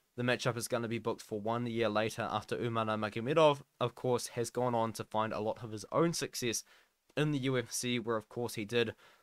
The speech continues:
knock out Raoni Barcelos prior to the Sandhagen booking, and then he did beat Bekzat Amakhan, which is a pretty random fight that just kinda comes together. And Bekzat Amakhan, as I did say in that fight going in,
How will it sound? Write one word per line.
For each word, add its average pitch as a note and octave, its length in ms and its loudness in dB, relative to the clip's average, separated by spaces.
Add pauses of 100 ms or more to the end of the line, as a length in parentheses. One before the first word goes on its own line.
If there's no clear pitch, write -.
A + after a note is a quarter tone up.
(100)
knock C3 240 2
out B2 140 6
Raoni A#2 260 4
Barcelos C#3+ 500 4
prior D3+ 300 2
to - 100 -6
the C#3 60 -4
Sandhagen C#3+ 500 -2
booking, C#3+ 380 -2
and A#2+ 180 -6
then B2 100 -4
he B2 120 -6
did A#2+ 320 -6
beat A#2+ 220 -2 (360)
Bekzat D3 360 2
Amakhan, C3 580 2
which - 260 -4
is C3 240 0 (320)
a C3 60 -6
pretty G3+ 200 6
random F#3 360 6
fight E3+ 280 6
that C3 80 0
just C#3 220 -4
kinda D3 220 0
comes C#3+ 260 0
together. C#3+ 320 -4
And B2 80 -2
Bekzat C#3+ 300 -2
Amakhan, D#3 560 4
as A2 160 -2
I G#2+ 60 -2
did C#3+ 200 0
say D3 300 2
in C3+ 80 0
that B2+ 160 -4
fight D3+ 380 4 (400)
going B2 280 8
in, F3 260 4